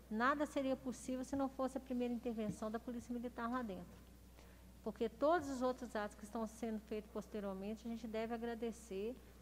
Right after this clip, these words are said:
a intervenção feita pela Polícia Militar, que foi o fundamental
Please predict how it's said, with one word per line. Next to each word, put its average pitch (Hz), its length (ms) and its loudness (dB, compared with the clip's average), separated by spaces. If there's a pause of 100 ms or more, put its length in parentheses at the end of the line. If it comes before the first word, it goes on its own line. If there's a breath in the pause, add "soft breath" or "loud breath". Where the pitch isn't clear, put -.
a 220 100 2
intervenção 247 640 2
feita - 340 -4
pela 247 120 0
Polícia 247 360 -2
Militar, - 320 -8 (720)
que 233 80 -2 (140)
foi 240 340 2 (260 loud breath)
o 233 60 -2
fundamental 262 920 0